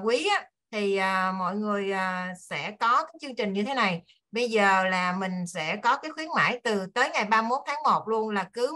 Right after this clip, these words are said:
mua hai hộp Bio, hai hộp Rimro bé bé, hai hộp Kid Lux, bốn hộp Kid Lux, một combo hai mươi mốt ngày giảm cân thì được tặng một hộp kit lắc sáu mươi gói luôn các anh chị. Cái này là nếu như mà các anh chị tính,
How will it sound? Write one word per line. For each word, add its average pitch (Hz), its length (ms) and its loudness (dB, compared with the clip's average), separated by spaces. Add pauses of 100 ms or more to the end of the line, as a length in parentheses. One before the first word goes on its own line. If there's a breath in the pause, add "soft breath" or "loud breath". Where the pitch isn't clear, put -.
mua 285 220 4
hai 269 300 -2 (100)
hộp 180 260 0
Bio, 240 520 0 (240 loud breath)
hai 269 200 2
hộp 202 320 0
Rimro 233 400 -2
bé 214 200 -2
bé, 214 260 -4
hai 254 120 -2
hộp 226 240 -4
Kid 254 180 -10
Lux, 269 180 0 (100)
bốn 240 220 -4
hộp 247 240 -2
Kid 269 160 -8
Lux, 277 180 2 (400 soft breath)
một 180 240 -4
combo 247 400 4
hai 247 180 0
mươi 240 80 -4
mốt 294 200 -4
ngày 185 200 -4
giảm 180 200 -4
cân 247 180 2 (120)
thì 202 80 -4
được 170 160 -6 (120)
tặng 170 280 0 (360 soft breath)
một 190 280 2
hộp 180 260 6 (120)
kit 311 200 -4
lắc 269 280 4
sáu 262 400 0
mươi 269 120 0
gói 226 320 2
luôn 240 140 -6
các 262 60 -2
anh 262 100 -4
chị. 202 160 -8 (280 soft breath)
Cái 269 120 -2
này 202 340 4
là 165 200 2 (120)
nếu 247 200 2
như 311 140 -8
mà 220 160 0
các 247 140 -4
anh 254 100 -6
chị 190 80 -10 (140)
tính, 247 160 2